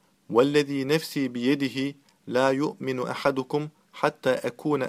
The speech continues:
أَحَبَّ اِلَيْهِ مِنْ نَفْسِهِ." "Nefsim kudretiyle yaşayan Allah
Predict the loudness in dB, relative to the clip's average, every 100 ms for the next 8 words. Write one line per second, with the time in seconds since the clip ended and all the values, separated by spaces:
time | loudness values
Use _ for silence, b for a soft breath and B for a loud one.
0 | -4 -2 0 0 -2 0 -2 -2 -6 -6
1 | -4 -4 -4 -6 -6 -10 _ _ _ _
2 | _ _ _ _ _ _ _ _ _ _
3 | b b b -8 -4 -2 -2 -4 -4 -2
4 | -2 0 0 0 -2 0 0 0 -2 -2
5 | -4 -2 -2